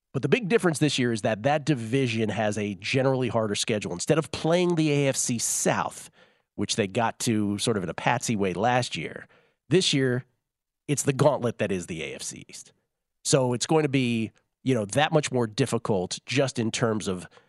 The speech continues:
those teams being on the schedule, Bills, Dolphins, uh,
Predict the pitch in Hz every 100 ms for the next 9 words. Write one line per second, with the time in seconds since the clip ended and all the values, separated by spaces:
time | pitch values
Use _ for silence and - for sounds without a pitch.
0 | _ 104 131 147 135 - 117 104 113 104
1 | 90 85 - 113 98 98 98 90 123 117
2 | 107 - 107 104 - 104 101 - - _
3 | _ _ 73 69 69